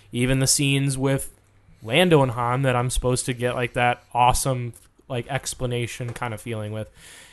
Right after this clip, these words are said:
In terms of scenes that I'm not expecting or that don't reference that, that I just thought were really cool,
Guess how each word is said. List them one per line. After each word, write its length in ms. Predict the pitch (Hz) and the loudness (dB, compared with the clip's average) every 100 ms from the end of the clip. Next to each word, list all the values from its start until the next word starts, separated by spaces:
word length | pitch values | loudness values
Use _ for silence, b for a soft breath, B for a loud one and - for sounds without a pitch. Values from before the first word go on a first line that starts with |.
| B | B
In 120 | 147 | 4
terms 300 | 185 214 190 | 6 6 6
of 160 | 175 147 | 6 6
scenes 360 | 180 175 170 | 6 6 6
that 100 | 151 | 6
I'm 140 | 135 127 | 4 4
not 180 | 139 139 | 4 4
expecting 840 | - - - 131 156 208 202 202 | 0 -4 0 0 0 0 -2 -2
or 240 | 156 135 127 | -2 0 2
that 220 | 120 117 | 0 0
don't 220 | 127 117 | -2 0
reference 440 | 120 131 175 175 - | 0 0 0 -2 2
that, 260 | 185 180 | 4 4
that 100 | 120 | 2
I 100 | 120 | 0
just 220 | 120 - | -2 -2
thought 180 | 127 120 | 0 0
were 120 | 117 | -2
really 240 | 117 117 117 | -2 -2 -2
cool, 340 | - 120 113 | -4 -4 -4